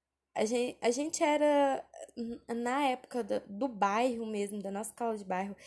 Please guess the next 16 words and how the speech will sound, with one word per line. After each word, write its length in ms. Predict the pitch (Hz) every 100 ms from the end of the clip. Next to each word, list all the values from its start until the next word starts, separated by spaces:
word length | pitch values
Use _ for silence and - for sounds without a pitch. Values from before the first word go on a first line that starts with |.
| - -
a 40 |
gente 220 | 190 208 202
era 140 | 202
bem 260 | 196 190 202
odiada. 580 | 214 247 - 208 - -
<laughs> 1500 | - - 294 - 349 - - - - - 508 - 359 311 -
Ai, 560 | 220 330 480 480 427 339
a 40 |
gente 280 | 254 254 -
era 140 | 240
mesmo. 580 | 247 208 196 196 185 180 - _ _ - _ _ _ _ _ _ _ _ _
Mas 960 | 180 180 175 180 185 180 175 185 - - - _ _ _ _ _ _ _ _
nossa 220 | 226 220 240
amizade 500 | 226 214 214 202 214
é 140 | 233
linda. 720 | 247 226 196 196 190 185 190